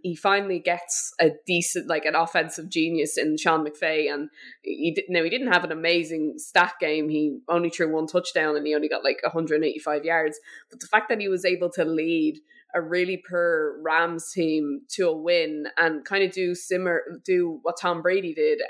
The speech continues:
and he had, he was, had no touchdowns, and he had one minute, forty-five seconds left on the clock, and he won the game for the Raiders. And if you see the reaction on social media, everybody loved it. All of the N F L players, you had Watt, you had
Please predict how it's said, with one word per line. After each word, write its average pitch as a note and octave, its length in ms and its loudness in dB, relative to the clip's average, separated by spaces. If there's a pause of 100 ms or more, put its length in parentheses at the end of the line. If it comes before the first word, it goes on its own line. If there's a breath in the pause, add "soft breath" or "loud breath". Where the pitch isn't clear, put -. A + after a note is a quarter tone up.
(120)
and D3+ 220 0 (540 loud breath)
he E3 160 -4
had, D#3+ 400 2 (520)
he F#3+ 120 -2
was, E3 460 2 (100)
had F3+ 180 -2
no G3 200 2
touchdowns, F3 520 -2
and F3+ 60 -8
he F3 60 2
had E3+ 160 0
one F3+ 160 0
minute, D#3+ 200 0
forty-five D#3+ 400 -2
seconds E3 320 -4
left E3+ 320 -2
on E3 120 0
the C#3 60 2
clock, D#3 340 2
and D3+ 80 -2
he D#3+ 80 0
won E3+ 220 2
the E3+ 60 -4
game E3 240 0
for E3+ 80 -8
the D#3+ 80 -4
Raiders. D3+ 460 0 (400 loud breath)
And E3 340 0
if E3+ 140 -8
you F3+ 60 0
see A#3+ 160 -2
the A3+ 80 -6
reaction G3+ 400 2
on E3 80 2
social E3+ 320 0
media, D#3+ 320 0
everybody F#3 420 0
loved F#3 260 -2
it. D#3 140 0
All F#3+ 220 2
of F#3+ 120 -6
the F3 220 0
N E3+ 160 0
F E3 140 -4
L E3+ 100 2
players, E3 380 0 (120)
you E3 140 0
had E3 160 -6
Watt, F3 400 0
you D#3+ 140 0
had D3+ 220 -2